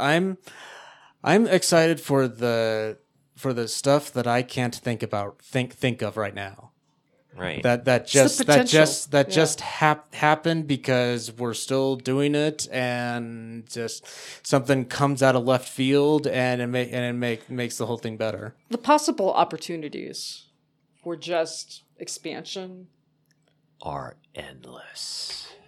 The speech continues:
Speaker 2: <laughs>
Speaker 3: You're making me laugh. Stop. So, which is better than making me cry, so that's all right.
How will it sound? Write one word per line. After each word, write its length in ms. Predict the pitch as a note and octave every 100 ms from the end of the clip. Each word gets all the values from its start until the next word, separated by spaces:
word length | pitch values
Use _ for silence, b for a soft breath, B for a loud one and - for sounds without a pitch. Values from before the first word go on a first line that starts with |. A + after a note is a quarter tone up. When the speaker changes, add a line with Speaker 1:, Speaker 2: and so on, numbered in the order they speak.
| -
Speaker 2:
<laughs> 60 | B3 - D4 _ _ - - F4+ - - _ - - _ _ _ _ _ b b b b b _ -
Speaker 3:
You're 100 | G3+
making 180 | B3 B3
me 60 | E3
laugh. 180 | D#3 -
Stop. 420 | - F3 - -
So, 720 | - - F#3 - - C4 A#3
which 440 | A3 A3 G#3 G#3+
is 60 | F3+
better 200 | C4+ C4+
than 100 | A#3+
making 220 | A3+ A3
me 80 | G3
cry, 400 | F#3+ G3 D#3+ -
so 220 | - -
that's 180 | E3+ E3+
all 100 | F3+
right. 300 | E3 C#3+ -